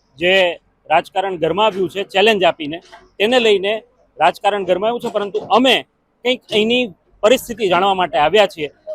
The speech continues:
એ રાજનીતિ અને રાજકારણ બધા જ લોકો બતાવશે, પરંતુ મૂળભૂત અહીંયા મુદ્દાઓ શું છે તે કોણ બતાવશે તે પ્રશ્ન જ છે, પરંતુ અમે લોકો એ ગ્રાઉન્ડ રિયાલિટી ચેક કરવા માટે આવ્યા છીએ. અત્યારે હું મોરબીના ઇન્ડસ્ટ્રીયલ એરિયા ગણાતા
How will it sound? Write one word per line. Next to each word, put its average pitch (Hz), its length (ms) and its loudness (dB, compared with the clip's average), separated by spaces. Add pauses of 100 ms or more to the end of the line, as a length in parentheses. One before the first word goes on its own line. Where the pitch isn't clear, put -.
(120)
એ 240 140 4
રાજનીતિ 226 540 4
અને 240 160 2
રાજકારણ 220 480 2
બધા 208 200 6
જ 196 60 2
લોકો 214 240 0
બતાવશે, 190 540 2 (260)
પરંતુ 254 280 -2
મૂળભૂત 208 420 0
અહીંયા 262 180 2
મુદ્દાઓ 226 420 4
શું 262 200 -4
છે 190 200 0 (380)
તે 254 280 4
કોણ 240 360 -2
બતાવશે 220 440 2
તે 196 100 -4
પ્રશ્ન 214 380 -2
જ 160 60 -6
છે, 165 220 -8 (240)
પરંતુ 208 260 -2
અમે 208 240 0
લોકો 190 400 0 (160)
એ 180 60 -6
ગ્રાઉન્ડ 190 400 2
રિયાલિટી 196 340 0
ચેક 190 200 -8
કરવા 185 180 -2
માટે 165 220 -4
આવ્યા 185 260 4
છીએ. 139 220 -6 (360)
અત્યારે 247 320 4
હું 240 200 -2
મોરબીના 233 680 0 (300)
ઇન્ડસ્ટ્રીયલ 220 500 -2
એરિયા 196 240 -2
ગણાતા 170 480 0